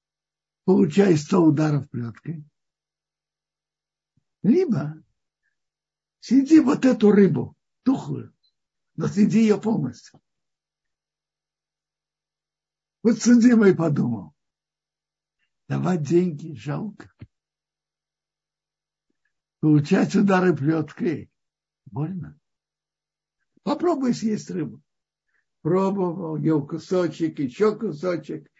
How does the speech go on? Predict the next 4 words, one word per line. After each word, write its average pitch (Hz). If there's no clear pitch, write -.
мучился. -
Поел 214
три 185
четверти, 185